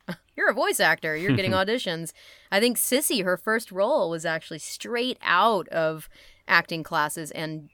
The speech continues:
Speaker 1: getting signed was The Walking Dead.
Speaker 2: Yeah.
Speaker 1: Uh, so, like, but yeah, everybody's story. And it's funny because I have the opposite. When I first got into voiceover, uh, I didn't book my first role. It was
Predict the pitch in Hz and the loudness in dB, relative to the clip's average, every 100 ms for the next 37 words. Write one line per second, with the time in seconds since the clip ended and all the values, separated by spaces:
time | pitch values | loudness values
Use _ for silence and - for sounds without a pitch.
0 | - 170 165 160 - 180 196 160 156 160 | -8 -4 -4 -4 -4 -2 0 -2 -4 -6
1 | 170 160 151 151 - 175 160 156 143 147 | -2 -2 -2 -6 -8 -8 -4 -4 -4 -8
2 | 147 165 180 - - - _ - 95 92 | -8 -4 -4 -4 -10 -16 _ -14 -8 -8
3 | - 170 151 147 147 147 151 - 170 151 | -8 -6 -4 -4 -4 -6 -8 -4 -2 0
4 | 147 143 147 143 - - _ _ _ _ | -2 -4 -6 -8 -10 -20 _ _ _ _
5 | _ - 202 226 233 202 214 233 208 185 | _ -10 -4 2 6 6 6 4 2 0
6 | - 170 156 156 160 240 240 - 269 311 | -6 -4 -2 -2 -2 -2 -2 -2 -2 0
7 | 254 185 175 170 165 156 180 214 190 160 | 0 -2 -4 -4 -4 0 2 2 0 0
8 | 170 247 - - 156 151 160 170 - 165 | 0 0 0 -4 -4 -4 -4 -4 -4 -6
9 | - 160 160 160 151 165 175 214 208 233 | -6 -6 -6 -6 -4 -4 -2 -4 -4 -4
10 | 247 _ - _ _ _ 202 180 170 165 | -4 _ -20 _ _ _ 0 2 4 2
11 | 190 240 254 220 208 208 190 175 - 180 | 2 2 0 0 -4 -2 -4 -4 -4 -4
12 | - 151 156 165 180 240 262 _ _ _ | -6 -8 -4 -2 -2 -2 -6 _ _ _
13 | _ _ 214 226 285 220 | _ _ -2 2 0 -2